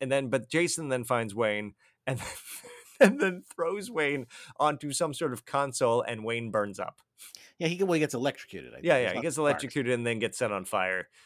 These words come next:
Speaker 2: That's just, just, like, a thing. Like, i-, i-, in the world of Friday the Thirteenth, yeah, if you, like, smash into an electronic device hard enough, you get electrocuted. That's just
Speaker 1: Well,
Speaker 2: the
Speaker 1: and
Speaker 2: thing.
Speaker 1: then, right, and then you get, right,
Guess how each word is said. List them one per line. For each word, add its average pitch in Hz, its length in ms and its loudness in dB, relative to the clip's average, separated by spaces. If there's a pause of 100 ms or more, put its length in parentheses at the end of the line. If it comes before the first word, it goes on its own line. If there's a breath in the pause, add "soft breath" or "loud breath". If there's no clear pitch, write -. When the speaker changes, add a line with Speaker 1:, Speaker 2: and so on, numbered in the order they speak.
(140 soft breath)
Speaker 2:
That's 247 140 -2
just, 302 160 2
just, 277 120 0
like, 226 120 -4
a 185 80 2
thing. 170 280 2
Like, 139 240 -2
i-, - 60 -8
i-, 156 280 -12
in 180 140 -2
the 175 80 -4
world 202 300 2
of 196 100 0
Friday 175 200 4
the 156 80 -2
Thirteenth, 151 480 -4
yeah, 147 240 2
if 117 160 -10
you, 170 120 -4
like, 151 360 0
smash 160 560 -2
into 147 340 -4
an 135 60 -2
electronic 127 600 -6
device 127 540 -4
hard 107 220 -8
enough, 95 340 -8
you 104 120 -12
get 95 240 -6
electrocuted. - 500 -16 (140)
That's - 120 -16
just - 160 -18
Speaker 1:
Well, 160 120 6
Speaker 2:
the 123 60 2
Speaker 1:
and 127 80 -2
Speaker 2:
thing. 131 120 0
Speaker 1:
then, 127 120 -6
right, 151 180 2
and 101 100 -6
then 101 140 -6
you 107 140 -2
get, - 120 -14
right, 107 240 -4